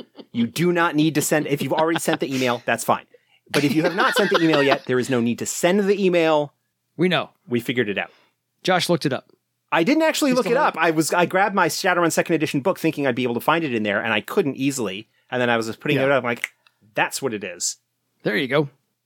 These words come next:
Speaker 2: I have the same thing. Every once in a while, just, you know, hold the book in your hand and go, "That's what it is." But it'll, it'll trigger the memory in there somewhere. So, um,
Speaker 1: Where were we?
Speaker 2: <clears throat> anything else we should bring up about Alamaze?
Speaker 1: Well, I
Speaker 2: 'Cause we
Speaker 1: think
Speaker 2: hit
Speaker 1: you
Speaker 2: all
Speaker 1: were
Speaker 2: the
Speaker 1: in the
Speaker 2: points
Speaker 1: middle
Speaker 2: I
Speaker 1: of
Speaker 2: wanted to go
Speaker 1: something.
Speaker 2: over, but
Speaker 1: Like, it seemed like you were in the middle of something before I cut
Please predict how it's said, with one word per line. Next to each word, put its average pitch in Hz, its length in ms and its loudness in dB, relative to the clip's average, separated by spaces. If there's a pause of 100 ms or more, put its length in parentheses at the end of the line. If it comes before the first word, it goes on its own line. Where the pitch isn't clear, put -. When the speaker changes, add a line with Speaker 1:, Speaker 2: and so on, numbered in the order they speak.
(560)
Speaker 2:
I 156 100 0
have 165 160 0
the 151 60 -2
same 160 220 2
thing. 135 240 0
Every 127 200 -4
once 139 180 -2
in 143 40 0
a - 40 2
while, 139 40 2
just, 127 240 -4
you 139 180 -2
know, 117 120 -8
hold 139 160 -2
the 127 60 -4
book 131 160 0
in 135 80 -2
your 131 40 2
hand 135 100 2
and 123 60 -2
go, 123 80 -2
"That's 240 380 0
what 135 80 -2
it 113 80 -6
is." 104 180 -6
But - 240 -6
it'll, 127 240 0
it'll 147 140 2
trigger 147 180 4
the 131 60 0
memory 127 220 2
in 117 60 2
there 117 100 0
somewhere. 117 340 -2
So, 123 240 2 (400)
um, 139 580 0
Speaker 1:
Where 139 140 2
were 117 100 0
we? 117 260 0
Speaker 2:
<clears throat> - 60 -14
anything 190 320 2
else 208 200 2
we 170 80 2
should 143 160 -2
bring 147 140 2
up 143 60 -2
about 139 220 0
Alamaze? 127 600 0 (300)
Speaker 1:
Well, 170 160 2
I 180 40 -2
Speaker 2:
'Cause 156 100 0
we 247 60 2
Speaker 1:
think 180 40 0
Speaker 2:
hit - 20 0
Speaker 1:
you 240 60 0
Speaker 2:
all 285 60 0
Speaker 1:
were 311 60 2
Speaker 2:
the - 20 2
Speaker 1:
in 269 60 2
the 220 80 0
Speaker 2:
points 202 80 0
Speaker 1:
middle 254 120 0
Speaker 2:
I 226 40 0
Speaker 1:
of 214 100 0
Speaker 2:
wanted 185 140 2
to 156 60 -2
go 160 80 -2
Speaker 1:
something. 175 100 0
Speaker 2:
over, 110 200 -4
but 113 280 -10 (640)
Speaker 1:
Like, 151 200 2
it 151 120 -6
seemed 208 160 0
like 202 160 2
you 175 80 2
were 165 80 4
in 156 40 2
the 151 80 2
middle 156 180 2
of 120 60 -2
something 107 280 -2
before 117 280 0
I 107 120 2
cut 101 80 -8